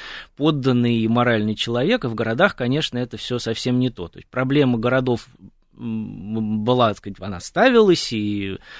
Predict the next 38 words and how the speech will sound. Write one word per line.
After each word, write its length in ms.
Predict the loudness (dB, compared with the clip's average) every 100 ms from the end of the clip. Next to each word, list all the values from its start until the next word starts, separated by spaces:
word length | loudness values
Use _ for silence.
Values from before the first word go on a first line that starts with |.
| -16
в 20 | -12
таком 260 | -8 -8
философском 560 | -4 -2 2 0 0 -4
ключе, 400 | 0 0 2 2
и 200 | 2 0
в 420 | -4 -8 -6 -6
ключе 760 | -6 -6 -4 -2 -2 -4 -6 -6
каких-то, 460 | -10 -10 -14 -12
так 100 | -12
сказать, 180 | -12 -12
проблем, 440 | -6 -2 -2 -2
связанных 460 | -2 -2 -2 -4 -8
с 40 |
обустройством 600 | -8 -8 -2 2 2 -2 -4
всей 240 | 0 0
этой 160 | 0 -2
жизни. 400 | 0 0 -2 -4 -12 -10
Но, 160 | -2 2
в 80 | 4
общем, 320 | 4 2 2
это 280 | 2 0 2
не 180 | 2 2
было 560 | 4 4 6 6 4 -2 -10
чем-то 300 | -2 0 0
чрезвычайным, 720 | -2 -2 0 2 4 6 4 2
как 180 | 2
это 160 | 0 0
было 240 | 2 2
для 480 | 2 2 4 4 2 -4 _ _ -4
Европы, 480 | 0 4 4 2 0
когда 540 | 0 2 4 6 4
Рим, 340 | 4 4 4
потом 280 | 4 0 0
вот 180 | 0 0
эти 160 | -2 -2
гигантские 600 | 0 2 2 0 -2 2
руины, 560 | 4 4 4 2 -2 _ -20 -16 -4
э, 280 | -2 0